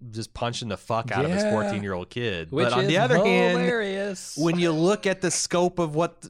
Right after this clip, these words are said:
Speaker 1: fucking Morty's done by not staying in the car, it's
Speaker 2: Right,
Speaker 1: like
Speaker 2: right. The black eye is d-, a pretty
Speaker 1: Yeah,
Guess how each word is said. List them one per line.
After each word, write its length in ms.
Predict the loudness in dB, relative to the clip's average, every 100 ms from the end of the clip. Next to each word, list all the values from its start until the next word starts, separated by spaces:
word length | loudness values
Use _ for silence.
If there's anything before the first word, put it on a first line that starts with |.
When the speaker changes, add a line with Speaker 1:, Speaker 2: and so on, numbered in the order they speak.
| -6
Speaker 1:
fucking 400 | -4 -2 0 0
Morty's 400 | 2 2 0 -2
done 260 | 0 2
by 100 | 2
not 180 | 0 -2
staying 300 | -2 0 0
in 100 | 0
the 80 | -4
car, 640 | 0 2 4 2 2 0 2
it's 80 |
Speaker 2:
Right, 220 | 2 2 2
Speaker 1:
like 260 | 2 2 2
Speaker 2:
right. 240 | 0 -4 -4
The 100 | -4
black 320 | 0 -2 0
eye 320 | 0 0 0 0
is 320 | -2 -6 -16 _ _ -12
d-, 180 | -10
a 140 | -10 -12
pretty 720 | -12 -2 0 2 2 0 -2
Speaker 1:
Yeah, 240 | -2 0